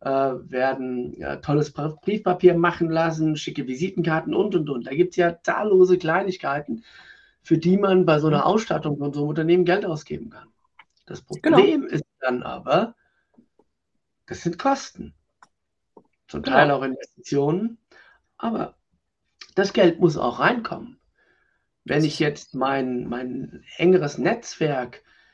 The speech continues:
Speaker 1: in dem Sinne abgegrast habe, um da die ersten Kunden zu bekommen, dann brauche ich neue Kunden. Und wenn ich dann nicht verkaufen kann,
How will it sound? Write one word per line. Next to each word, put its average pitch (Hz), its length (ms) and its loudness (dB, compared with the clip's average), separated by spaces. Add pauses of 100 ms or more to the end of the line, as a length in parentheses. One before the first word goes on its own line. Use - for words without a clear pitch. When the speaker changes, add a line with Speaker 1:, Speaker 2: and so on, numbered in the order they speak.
(200)
Speaker 1:
in 123 160 -6
dem 139 240 0
Sinne 131 320 -6
abgegrast - 1000 -4
habe, 156 380 0
um 156 140 -4
da 143 160 -4
die 139 120 -2
ersten 143 300 -4
Kunden 254 320 -2
zu 147 140 -14
bekommen, 139 500 -6 (880)
dann - 140 -14
brauche 143 320 0
ich 156 60 0
neue 214 300 4
Kunden. - 300 -8 (1700)
Und - 80 -18
wenn 120 140 -4
ich 123 160 -10
dann 180 200 0
nicht 240 160 -4
verkaufen 214 720 -2
kann, - 340 -10